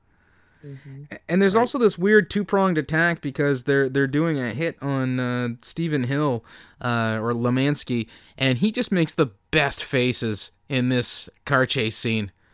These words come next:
Speaker 2: when they're
Speaker 3: Oh.
Speaker 2: trying to
Speaker 1: Oh, is
Speaker 2: kill
Speaker 1: this
Speaker 2: him.
Speaker 1: when they're trying to hit? He's like, "Uh, their car is significantly heavier than our car." I'm like, "You're,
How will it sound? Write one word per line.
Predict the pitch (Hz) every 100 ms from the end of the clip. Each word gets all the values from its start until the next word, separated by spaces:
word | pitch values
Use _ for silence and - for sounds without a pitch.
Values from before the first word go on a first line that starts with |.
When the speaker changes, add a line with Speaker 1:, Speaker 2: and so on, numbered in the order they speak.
| _ _ _
Speaker 2:
when | 120
they're | 120
Speaker 3:
Oh. |
Speaker 2:
trying | 156 127 123
to |
Speaker 1:
Oh, | 240
is |
Speaker 2:
kill | -
Speaker 1:
this | 440
Speaker 2:
him. | 170
Speaker 1:
when | 427 320
they're | 233
trying | 220 233 214 214
to | 180
hit? | 190 208 - -
He's | 185 190
like, | 160 - - -
"Uh, | 156 - -
their | 151 170
car | - 165 170 160
is | 151
significantly | 156 139 160 170 165 170 165
heavier | 156 160 156 156
than | 151
our | 156 165
car." | 165 151
I'm | 170
like, | 196 -
"You're, | 330 403